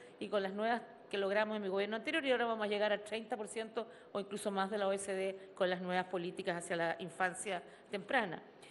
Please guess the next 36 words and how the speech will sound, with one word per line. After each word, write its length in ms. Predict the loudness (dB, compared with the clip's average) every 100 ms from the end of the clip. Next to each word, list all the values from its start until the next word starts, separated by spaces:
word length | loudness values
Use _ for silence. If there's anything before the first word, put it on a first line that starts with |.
| -18 0
Pero 200 | 6 6
sí 240 | 6 4 2
tenemos 320 | 2 2 2
que, 360 | 2 0 0 -4
sobre 440 | 0 4 6 4
todas 220 | 2 2 0
las 140 | 0
cosas, 320 | -4 -4 -2
mejorar 440 | -2 0 0 0 2
calidad. 520 | 2 4 4 4 2 -6 -18 -20 -20 -20 -20 -20 -20 -20 -20 2
Todo 160 | 6 6
el 80 | 6
tema 260 | 6 6
aquí 200 | 2 -2
que 80 | -2
se 100 | -2
ha 40 |
señalado 500 | -2 2 6 8 8
de, 300 | 8 6 4 2
de, 240 | 0 0
de 200 | 0 0
las 120 | 2
destrezas, 540 | 0 0 2 2 2 -2
¿no 80 | -2
es 60 |
verdad? 280 | -2 -2 -4 -8 -18 -20 -20 -10
Y 80 | -4
sin 220 | 0 2
duda 380 | 4 8 10 10
de 120 | 8
la 80 | 6
innovación 580 | 4 4 4 4 4 4
y 80 | 6
de 80 | 6
la 140 | 8
pertinencia 840 | 6 4 2 2 2 0 0 0